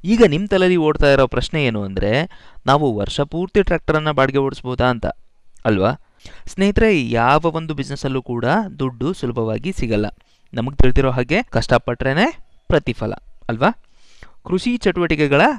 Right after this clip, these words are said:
ಕಾಲಘಟ್ಟದಲ್ಲಿ ಅವುಗಳ ಇಂಪ್ಲಿಮೆಂಟ್ಸ್‌ಗಳಿಗೆ ಜಾಸ್ತಿ ಕೆಲಸ ಕೊಡಿಸೋ ಜವಾಬ್ದಾರಿ ನಿಮ್ದು. ಹಾಗೇನೆ ಬಿಡುವಿನ ಸಮಯದಲ್ಲಿ, ಅಂದ್ರೆ ಬೇಸಿಗೆ ಟೈಮಲ್ಲಿ ವಾಟರ್ ಟ್ಯಾಂಕರ್ ಮತ್ತೆ ಟ್ರೈಲರ್‌ಗಳಿಗೆ ಕೆಲಸ ಹುಡುಕಿ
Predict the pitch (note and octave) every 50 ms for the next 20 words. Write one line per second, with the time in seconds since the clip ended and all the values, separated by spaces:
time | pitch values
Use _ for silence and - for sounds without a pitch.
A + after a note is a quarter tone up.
0 | - - - C#3+ C3 D3+ F3+ E3+ C3+ A#2 - - A2 G#2+ G2+ A2 A#2 E3 - -
1 | - - - C#3+ E3+ F3+ G3 F#3+ F#3 E3+ D3 C#3+ C#3 - D3 C#3+ C#3 C3+ - -
2 | B2+ A#2 A2 G#2 D3+ F3+ D3 A2+ A#2 A#2 B2+ - - D#3+ D3 - C3 A#2 G#2+ -
3 | A#2+ - A2+ A2+ - - A2+ G#2+ A2 G#2+ G#2 G#2 G#2 A2+ E3 B3 C#4+ - - -
4 | D#3 D3+ C3 A2+ G2+ F#2+ F2 - - - - - - - - - - - G2+ G2+
5 | G2+ F#2+ G2 G2+ C#3+ G#3+ B3+ - - - - - - C3 B2+ C#3 E3+ F3+ E3+ D#3
6 | C#3+ - - A2+ G#2+ G#2 G2+ F#2+ G2+ G2+ G2 F#2+ - - - A#2+ A#2+ D3 G3+ D4+
7 | E4 - - - - - - - - - - _ - - _ - - A#2+ - E3+
8 | G3 - G#3 E3+ F#3 F3 - B2+ A2+ G#2 G#2 G2+ G2 G2+ G#2 C3 G3 A3 A#3+ -
9 | - - _ - - - - A#2+ B2 B2+ C3 B2+ - C#3 C3+ - G#2+ G#2 G2+ G2+
10 | - - A2+ B2 - D#3+ D#3 D3+ - A2+ G#2+ - F#3+ A3 B3+ - - - - -
11 | - C3+ D3 E3+ F3 D#3+ C3 A2+ G#2 G2 G#2+ G2+ A2+ D#3+ G#3 B3+ - - - -
12 | - - - - C#3 D3+ E3+ - G#3 F#3+ D#3+ C3 A#2+ G#2 G2 - - F#3+ A#3+ C4+